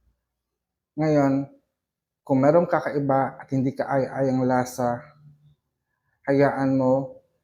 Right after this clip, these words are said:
na, na pahintulutan ng Panginoon na bumag-, baguhin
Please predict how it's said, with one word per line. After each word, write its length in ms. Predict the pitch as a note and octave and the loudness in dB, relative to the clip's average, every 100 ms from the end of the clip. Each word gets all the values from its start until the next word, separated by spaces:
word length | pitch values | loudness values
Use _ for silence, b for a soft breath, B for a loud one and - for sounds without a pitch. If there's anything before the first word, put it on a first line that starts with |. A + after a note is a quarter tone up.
| _ - | _ -4
na, 160 | C4+ B3 _ _ _ _ _ | -4 -4 _ _ _ _ _
na 560 | B2+ C#3+ C3+ B2 A#2 - - | -10 -4 -2 -4 -6 -12 -2
pahintulutan 640 | C#3+ C#3+ D#3 E3 D#3+ D3 | 2 2 4 2 2 2
ng 120 | D3 C#3+ | 0 0
Panginoon 560 | C#3 B2+ B2 B2 A#2+ G#2+ - _ _ _ _ _ _ _ _ _ _ _ _ _ _ | 0 0 -2 -6 -8 -10 -16 _ _ _ _ _ _ _ _ _ _ _ _ _ _
na 480 | C#3+ C3+ B2+ A#2 - - - | -2 0 0 -2 -8 -16 -8
bumag-, 480 | C3+ C#3 C#3+ D3+ C#3+ | 0 4 6 4 2
baguhin 640 | C3 C3 D#3 D#3+ C3+ A2 | -2 0 2 2 0 -2